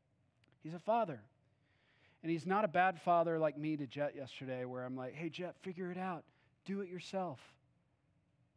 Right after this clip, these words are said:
He's a father who provides. He's a father who gives. And that's why in J-, Matthew chapter eighteen,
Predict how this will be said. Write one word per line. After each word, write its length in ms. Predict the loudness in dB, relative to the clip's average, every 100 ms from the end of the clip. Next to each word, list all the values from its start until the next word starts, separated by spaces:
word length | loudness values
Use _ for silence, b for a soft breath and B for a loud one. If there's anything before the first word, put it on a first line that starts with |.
| _ _ _
He's 160 | -10 -6
a 60 | -2
father 340 | 0 0 0
who 140 | -6
provides. 760 | -8 -12 -12 -12 -14 -20 -20 -20 _ _ _ _ _ _ _ _ _ _ _ _ _ _ _ _ _ _ _ _ _ _ _ _
He's 160 | -12 -8
a 60 | -2
father 400 | 4 4 4 0
who 140 | -4
gives. 600 | -4 -4 -4 -8 -16 -20 -20 _ _ _ _ _ _ _ _ _ _ _ _ _ _ _ _ _ _ _ _ _ _ _ _ _ _ _ _ _ _ _ _ _ _
And 100 | -2
that's 160 | -2 0
why 200 | 0 0
in 140 | 0
J-, 140 | -4 -14 _ _ -10
Matthew 460 | 0 0 0 -6
chapter 400 | -4 -6 -6 -6
eighteen, 560 | -4 -4 -6 -6 -6